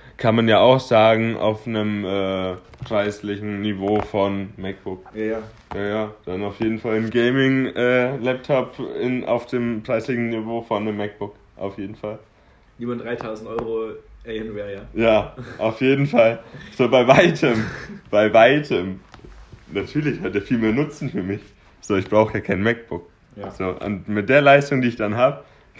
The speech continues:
Speaker 1: kann ich auch trotzdem Sachen machen, die ich mit dem MacBook machen könnte. Nur, dass die Bedienlichkeit halt anders ist. Die Bedienung.
Speaker 2: Ja. Es hätte jetzt,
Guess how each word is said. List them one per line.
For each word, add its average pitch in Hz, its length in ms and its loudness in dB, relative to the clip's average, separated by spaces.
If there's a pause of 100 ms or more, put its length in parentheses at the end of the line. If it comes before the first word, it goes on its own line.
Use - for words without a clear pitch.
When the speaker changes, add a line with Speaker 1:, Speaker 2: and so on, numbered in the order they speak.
Speaker 1:
kann 147 200 2
ich 139 220 4
auch 117 160 2 (280)
trotzdem 98 420 -2
Sachen 95 320 0
machen, 95 300 -10 (580)
die 101 80 -6
ich - 80 -8
mit 101 180 -4
dem 101 80 -6
MacBook 92 420 -8
machen 98 260 -10
könnte. 104 300 -4
Nur, 101 160 -4
dass 101 180 -2
die 107 80 -12
Bedienlichkeit 104 720 -10
halt 98 140 -12
anders 101 260 -16
ist. - 100 -20 (540)
Die 95 80 -8
Bedienung. 104 420 -10 (280)
Speaker 2:
Ja. 104 220 -16 (600)
Es - 100 -20
hätte 156 140 -6
jetzt, 151 120 -12